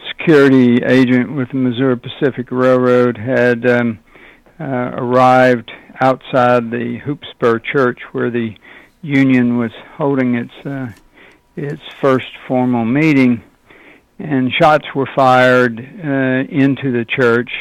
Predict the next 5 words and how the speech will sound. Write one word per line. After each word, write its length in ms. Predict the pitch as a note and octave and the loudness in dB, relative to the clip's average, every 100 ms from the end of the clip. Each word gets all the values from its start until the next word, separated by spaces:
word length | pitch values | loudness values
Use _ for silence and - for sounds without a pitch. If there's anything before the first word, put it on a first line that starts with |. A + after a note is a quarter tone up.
| - | -12
Um, 680 | D3 C#3 C3+ B2 A#2+ A#2+ A2 - _ _ _ - - _ _ - - | -10 -8 -6 -4 -4 -4 -6 -12 _ _ _ -20 -20 _ _ -10 -8
um, 960 | F3 C#3+ C3 B2+ - E3+ - - F#2 - | -4 -4 -2 -4 -8 -16 -18 -16 -16 -8
and 600 | C#3+ C3+ C3+ B2+ - - _ - G3+ | -4 -2 -2 -6 -12 -20 _ -20 -12
the, 320 | D3+ C#3 C3+ | -6 -2 0
um, 220 | C3+ B2+ | 0 -2